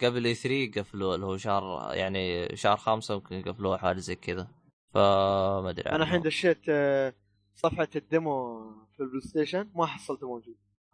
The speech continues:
Speaker 1: آه، يعني إذا أنت حم-، إذا أنت ما حملته ما تقدر تلعبه يعني؟
Speaker 2: أظن،
Speaker 1: مو-،
Speaker 2: أظن.
Speaker 1: ما أدري عنه عاد.
Speaker 2: ما،
Speaker 1: عاد،
Speaker 2: ما
Speaker 1: عاد
Speaker 2: موجود.
Speaker 1: نشوف. المهم إذا حصلته حصلته، ما حصلته عاد، آه، انتظر لين ما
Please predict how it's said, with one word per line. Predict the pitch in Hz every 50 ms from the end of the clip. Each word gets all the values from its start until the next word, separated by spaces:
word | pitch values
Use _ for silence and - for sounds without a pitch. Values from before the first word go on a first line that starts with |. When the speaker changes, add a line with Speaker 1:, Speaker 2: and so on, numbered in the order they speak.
| - 170
Speaker 1:
آه، | 190 240 262 277 269
يعني | 226 196 156 147 156 156
إذا | 156 156 180
أنت | 202 202 - 165
حم-، | - - 165 165 170 175 170 - -
إذا | 131 127 135 156
أنت | 185 185 185 -
ما | 156 175 170
حملته | - - 170 165 170 180 202 208 190 - - 147
ما | 143 151
تقدر | 156 170 156 165 156
تلعبه | - - 180 190 190 196 196 180 165
يعني؟ | 160 175 196 262 349 330 - - _ _ _ _ _ _ _ _ -
Speaker 2:
أظن، | 135 131 139 135 127
Speaker 1:
مو-، | 120 - _ _ _ -
Speaker 2:
أظن. | 127 117 127 127 123
Speaker 1:
ما | -
أدري | 131 - 98 90
عنه | - - 82 87 85 -
عاد. | 80 - - - - - -
Speaker 2:
ما، | -
Speaker 1:
عاد، | 147 - 85 90 87 - - - - 151
Speaker 2:
ما | 147 147 170
Speaker 1:
عاد | 151
Speaker 2:
موجود. | 127 113 104 -
Speaker 1:
نشوف. | - 98 95 - _ _ _ _ _ _ _ - 208
المهم | 208 165 160 180 175
إذا | 156 135 127
حصلته | - 131 127 - 139 123 113 - 104
حصلته، | 110 - - 123 117 - 113
ما | 104
حصلته | 101 107 - - 110 110 104 - 95
عاد، | 92 92 92 92 - - -
آه، | 80 76 80 82 76 80 - - - - - 95
انتظر | 95 - - 92 92 90 90
لين | 90 87 85
ما | 85 82 82 80 - -